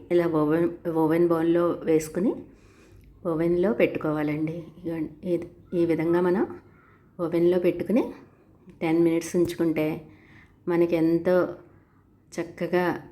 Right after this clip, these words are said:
మగ్గిపోయి ఉప్మా ర-, ఉప్మా తయారవుతుంది. దానిలో మనం తాళింపు ఎలా పెట్టుకోవాలో మీకు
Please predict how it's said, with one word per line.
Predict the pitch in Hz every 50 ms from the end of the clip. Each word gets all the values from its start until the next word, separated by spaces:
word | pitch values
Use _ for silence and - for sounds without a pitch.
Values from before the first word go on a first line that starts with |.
| - - -
మగ్గిపోయి | 180 170 165 160 165 175 170 175 170 170 170 170 170 - - - - - - - - - - - - _ _ _ _ -
ఉప్మా | 180 175 - - 175 175
ర-, | 175 175 170 170 - - - - -
ఉప్మా | 185 170 - 180 175 185
తయారవుతుంది. | 185 180 170 165 160 156 147 143 143 151 156 147 131 120 - - - - - - - - - 170
దానిలో | 170 165 165 165 160 165 170 180 190
మనం | 202 202 196 220 330 339 - - - - - - - - - - - - - - - _ -
తాళింపు | 180 156 160 170 170 175 175
ఎలా | 175 165 165 165
పెట్టుకోవాలో | 165 170 165 170 160 - 170 165 165 180 196
మీకు | 202 196 196 196 - 311 359